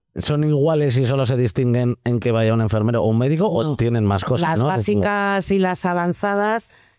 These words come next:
Speaker 2: tienen diferente, diferente material. Si ya va a haber un profesional de enfermería o de medicina, llevan más aparataje, llevan, por ejemplo, un respirador o llevan un, un monitor para poder desfibrilar o hacer un electrocardiograma,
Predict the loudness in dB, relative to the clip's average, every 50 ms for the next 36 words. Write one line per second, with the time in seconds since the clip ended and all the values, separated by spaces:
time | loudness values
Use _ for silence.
0 | -16 -8 -2 0 0 2 2 2 2 2 2 2 2 0 0 0 2 2 2 2
1 | 2 0 0 2 2 2 4 4 4 4 4 2 2 2 2 0 0 2 0 2
2 | 2 2 0 0 0 0 2 2 2 0 0 -2 -6 _ _ _ -8 -4 -2 0
3 | 0 0 0 0 0 2 2 2 2 2 2 2 2 2 2 2 2 2 2 0
4 | 0 0 0 0 2 2 2 2 2 2 2 2 2 2 2 2 2 2 2 2
5 | 2 2 2 2 2 2 2 2 2 0 0 0 0 0 0 0 0 0 0 0
6 | 2 2 2 2 2 2 2 2 0 -2 -2 -2 -2 -2 -2 -2 -2 -2 -2 -4
7 | -4 -4 -2 -2 -2 0 0 0 0 2 0 0 0 0 0 0 0 -2 0 0
8 | 0 0 2 2 2 2 0 0 0 -2 -2 -2 0 0 0 2 0 0 0 0
9 | 0 0 0 0 0 0 0 0 0 0 2 2 2 2 2 0 0 -2 _ _
10 | _ _ _ -4 0 0 2 2 0 0 0 -2 0 0 0 0 0 0 0 0
11 | 0 0 0 0 0 2 2 0 0 0 0 -2 -2 -2 0 0 0 2 2 2
12 | 2 2 2 2 2 2 2 0 0 0 0 0 2 2 2 2 2 0 0 -2
13 | -2 -4 -2 -2 -2 0 0 0 0 0 0 0 0 0 0 0 -2